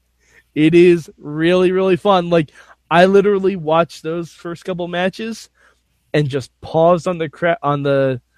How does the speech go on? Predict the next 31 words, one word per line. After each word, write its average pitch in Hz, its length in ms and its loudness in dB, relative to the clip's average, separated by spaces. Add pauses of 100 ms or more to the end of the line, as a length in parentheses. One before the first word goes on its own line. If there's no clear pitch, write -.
(160)
on 139 120 -4
the 135 80 -2
stage, 160 480 0
seeing 147 340 -4
all 147 160 0
the 143 80 -2
wrestlers. 147 420 -2
I'm 143 220 -2
like, 143 200 -2 (300)
"Oh, 202 240 6
they're 123 200 0
on 123 100 -2
the 139 60 -4
main 156 180 -2
roster. 180 460 0
They're 120 180 -8
in 120 80 -8
the 123 60 -8
main 143 180 -4
roster. 175 400 0
They're 131 240 -4
in 123 60 -4
the 135 80 -2
main 156 180 -2
roster. 190 440 0
<laughs> - 40 -20
They're 147 400 4
in 180 140 4
T 165 180 2
N 147 80 2
A. 170 240 6